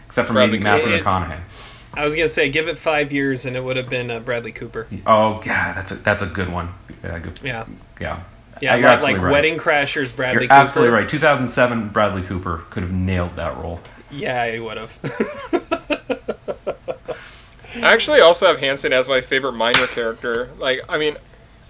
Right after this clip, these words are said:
Speaker 2: I, I feel like he's supposed to be unlikable, but he's, like, he's, like, clearly brilliant, able to function as a normal human being also. Uh, so I don't think he necessarily is all that douchey. Like, and he, like, crushes Nash when they play Go, which I think is kinda awesome because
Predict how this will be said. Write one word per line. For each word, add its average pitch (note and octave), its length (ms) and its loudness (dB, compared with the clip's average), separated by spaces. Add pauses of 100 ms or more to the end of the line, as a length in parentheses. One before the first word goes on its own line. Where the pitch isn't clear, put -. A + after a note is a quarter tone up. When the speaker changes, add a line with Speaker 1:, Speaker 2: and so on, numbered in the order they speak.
Speaker 2:
I, D#3+ 100 2
I F#3 100 -2
feel C#4 160 4
like C4+ 120 6
he's B3+ 160 -4
supposed E3+ 460 2
to D#3+ 60 -14
be D#3+ 100 -4
unlikable, D3+ 680 0
but D3+ 240 4
he's, E3 220 -12
like, E3 240 0 (340)
he's, E3 160 -2
like, G3+ 140 -2
clearly F#3 400 -2
brilliant, B2 520 -2
able C#3 200 -4
to B2+ 80 0
function B2+ 420 -2
as B2+ 140 2
a B2+ 40 -8
normal B2+ 300 0
human B2+ 280 -8
being B2 300 -8
also. A#2 380 -2
Uh, B2+ 100 -2
so D3 160 0
I F3 60 4
don't G#3+ 140 -4
think D#3+ 200 -6
he D3+ 100 -6
necessarily C#3+ 580 -2
is C#3 200 -6
all C3 120 2
that A#2+ 200 -2
douchey. B2+ 420 -8
Like, B2 220 -2 (200)
and D#3 120 -4
he, G#3+ 100 -6
like, F#3 220 0
crushes D#3+ 600 0
Nash B2+ 380 0
when B2+ 220 -4
they B2 120 0
play B2+ 220 -2
Go, A2+ 320 0
which A#2+ 180 -6
I C3 80 0
think C3 200 -6
is B2 80 -10
kinda B2 200 -4
awesome A2+ 380 -6
because B2+ 260 -8